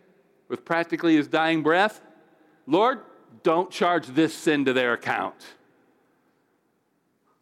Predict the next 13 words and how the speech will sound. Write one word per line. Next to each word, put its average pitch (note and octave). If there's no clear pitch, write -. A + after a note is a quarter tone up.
How G3+
do F#3
you B2+
do G#2
that F2
without D#2+
the D2+
Holy C#2
Spirit? -
This B3
is C#4+
serious A#3
stuff. G3+